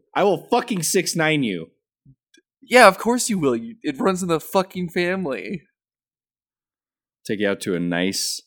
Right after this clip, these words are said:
Speaker 1: nice steakhouse.
Speaker 2: After your mom's
Speaker 1: Take you to the
Speaker 2: six nine,
Speaker 1: keg.
Speaker 2: what's his name? Who's the name? What's the name of the guy your mom's six nine?
Speaker 1: We don't have to talk about it.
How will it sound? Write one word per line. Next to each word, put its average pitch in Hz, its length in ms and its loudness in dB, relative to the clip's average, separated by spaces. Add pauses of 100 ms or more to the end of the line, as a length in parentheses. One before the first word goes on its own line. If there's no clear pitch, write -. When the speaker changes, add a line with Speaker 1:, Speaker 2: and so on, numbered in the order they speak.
(800)
Speaker 1:
nice 92 560 -4 (320)
steakhouse. 98 880 -4
Speaker 2:
After 151 280 -6
your 190 100 -4
mom's 180 200 0
Speaker 1:
Take 143 120 2
you 135 60 0
to 127 140 2
the 107 60 0
Speaker 2:
six - 120 -8
nine, 160 320 0
Speaker 1:
keg. 117 120 -12
Speaker 2:
what's 143 220 -2
his 196 160 -12
name? 220 220 -6
Who's 190 260 -8
the 220 140 -10
name? 220 260 -8
What's 185 200 -12
the 214 100 -14
name 220 80 -10
of 220 60 -12
the 220 60 -10
guy 214 140 -6
your 214 140 -8
mom's 214 240 -12
six - 220 -16
nine? 214 300 -16 (1200)
Speaker 1:
We 117 100 0
don't 151 80 0
have 160 100 -4
to - 80 -20
talk 175 240 -4
about 87 300 -4
it. 65 100 -10